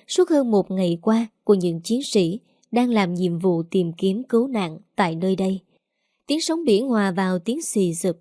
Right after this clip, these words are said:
khi ăn, tạo nên một âm thanh rất bình dị của những người lính biển. Sau khi ăn xong, các chiến sĩ ngồi dựa vào mạn tàu, tranh thủ chợp mắt vài phút, sau đó lại xuống cano tiếp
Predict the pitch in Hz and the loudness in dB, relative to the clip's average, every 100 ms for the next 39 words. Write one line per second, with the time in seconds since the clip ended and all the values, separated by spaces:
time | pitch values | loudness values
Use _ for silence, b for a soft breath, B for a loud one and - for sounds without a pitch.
0 | _ - 220 220 208 - _ _ - 208 | _ -2 0 0 -2 -10 _ _ 2 2
1 | 214 262 208 247 262 262 262 254 233 349 | 4 2 0 0 -2 0 0 -2 -2 -2
2 | 214 202 170 165 185 165 - _ _ - | 2 0 0 0 0 0 -6 _ _ 2
3 | 220 208 254 214 165 175 208 214 170 175 | 2 2 0 -2 0 -4 -4 -2 -2 -4
4 | 240 _ _ _ _ _ _ _ _ - | -14 _ _ _ _ _ _ _ _ -12
5 | - 202 196 202 180 180 - 202 190 - | -2 0 2 0 2 -2 -2 -4 -4 -10
6 | _ _ _ _ _ 311 311 339 339 214 | _ _ _ _ _ -2 0 0 0 0
7 | 254 220 190 190 185 196 190 185 170 165 | 2 0 2 2 2 0 0 -2 -2 0
8 | 185 170 - _ _ 277 262 220 214 202 | 0 0 -6 _ _ 0 4 2 4 0
9 | 214 302 214 196 185 175 277 294 _ _ | 0 -4 -4 -2 -2 -2 -6 -6 _ _
10 | _ _ - 208 185 185 202 285 - _ | _ _ -2 0 2 0 -2 -6 -12 _
11 | _ 214 196 180 220 233 277 202 190 190 | _ 2 2 4 0 -2 0 -2 2 0
12 | 180 170 330 | 0 0 -2